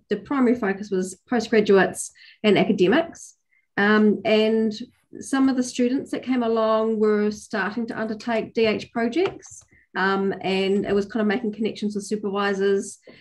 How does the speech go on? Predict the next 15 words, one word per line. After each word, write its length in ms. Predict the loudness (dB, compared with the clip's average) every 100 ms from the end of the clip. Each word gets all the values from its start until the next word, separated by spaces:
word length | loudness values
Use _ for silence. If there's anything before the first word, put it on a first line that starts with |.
| _
and 140 | -2 -2
academics. 800 | -2 0 0 0 -4 -18 -18 -14 -14 _ _ _ _ _
Um, 680 | -6 -4 -2 -2 0 0 -2
I 120 | -4 -6
don't 60 |
know 60 | -4
whether 140 | -4
Alexander 520 | -2 -4 -2 -2 -2
and 140 | -2 -2
Judy 520 | -2 0 0 0 -2 -8 _ _ -14
want 180 | -12 -10
to 100 | -10
add 180 | -10 -10
to 80 | -10
that. 280 | -8 -8